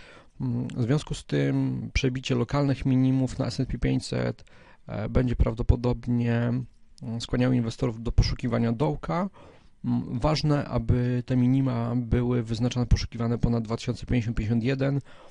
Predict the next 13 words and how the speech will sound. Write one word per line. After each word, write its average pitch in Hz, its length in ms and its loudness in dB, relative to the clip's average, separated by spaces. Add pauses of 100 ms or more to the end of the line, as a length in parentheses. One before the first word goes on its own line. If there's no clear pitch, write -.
(320)
gdyż 117 460 -6
poniżej, 117 800 2
a 110 420 -4
sytuacja 117 540 0
może 113 360 4
zacząć 117 380 2
się 123 100 0
już 113 180 2 (580)
niekorzystnie 120 520 4
odwracać 107 400 2
dla 95 240 0
długich 101 300 -4
pozycji. 104 420 -2